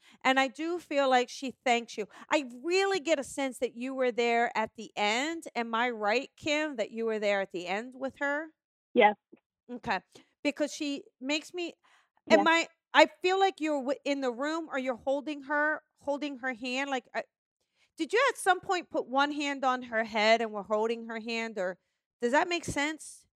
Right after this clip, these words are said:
Speaker 2: Um, yeah, probably. I was, I would, you know, while she's in the hospital, I would rub her he-, her head and, and hold her hand and, and,
Speaker 1: Yeah.
Speaker 2: uh, comb her hair and try to make her pretty before she passed.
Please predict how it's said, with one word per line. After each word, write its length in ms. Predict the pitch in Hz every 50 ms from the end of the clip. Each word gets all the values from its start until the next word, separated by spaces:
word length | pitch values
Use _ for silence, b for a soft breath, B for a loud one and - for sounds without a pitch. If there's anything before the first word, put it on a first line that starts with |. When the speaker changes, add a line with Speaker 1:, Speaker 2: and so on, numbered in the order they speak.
| _ _ _ _ _ - 762 762 -
Speaker 2:
Um, 240 | 427 440 440 381 - -
yeah, 140 | 359 381 427 523 480 -
probably. 680 | - - 359 370 392 403 381 359 339 302 285 294 285 302 285
I 140 | 240 240 254
was, 180 | 262 262 262 302 302 - _ _ _ _ _ _ _ _ -
I 80 | 254
would, 160 | 254 247 226 - _ _ _ _ _ _ _ _ _
you 120 | - 262 240
know, 100 | 220 220
while 180 | 226 220 233
she's 220 | 233 - 247 233 226
in 100 | 240 240
the 80 | 269
hospital, 500 | 269 247 233 226 240 _ - 226 220 220 220
I 160 | 226 233 226
would 240 | 233 233 226 220 - _ _ _ _ _ _ _ -
rub 180 | 254 247 240 220
her 140 | 254 262
he-, 260 | 247 247 269 - - 233
her 160 | 254 240 262
head 480 | 226 262 240 220 202 202 208 226 214
and, 360 | 226 220 208 214 214 208 233 - -
and 180 | - 233 220 233
hold 220 | 233 220 214 214
her 140 | 240 254 269
hand 580 | 254 254 226 220 208 208 208 214 220 240 247 226
and, 320 | 220 214 202 202 214 220 _ _ _ _ _ _ _ _ _ _ _ _ _ _ _ _ -
and, 400 | - 240 226 220 214 214 208 190
Speaker 1:
Yeah. 0 |
Speaker 2:
uh, 260 | 214 208 202 202 208 214 - _ _ _ -
comb 160 | 269 262 254
her 120 | 262 294 269
hair 520 | 269 294 254 233 220 214 220 226 247 247
and 100 | 247 240
try 200 | - 254 226 226
to 60 | 240 247
make 180 | 247 240 240 -
her 80 | 277 262 _
pretty 280 | - 262 233 220 233 240
before 400 | 226 247 247 - - 233 214 240
she 180 | - - 294
passed. 460 | - - 277 240 220 214 214 220 240